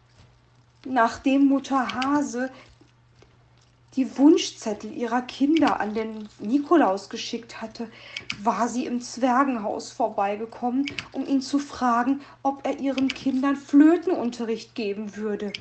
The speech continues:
Selbstverständlich, hatte er gesagt,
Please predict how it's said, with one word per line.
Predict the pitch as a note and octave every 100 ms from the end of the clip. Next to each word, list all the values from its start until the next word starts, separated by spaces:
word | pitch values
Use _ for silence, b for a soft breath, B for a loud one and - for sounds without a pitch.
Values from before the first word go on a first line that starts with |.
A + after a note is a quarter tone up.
| B B B B -
Selbstverständlich, | G3+ G#3 G3+ - F4 - - - G#3+ C#4 D4 B3+ F#3+ D#3+ -
hatte | F3+ - -
er | F#3+
gesagt, | G#3+ G#3 G#3+ F#3 -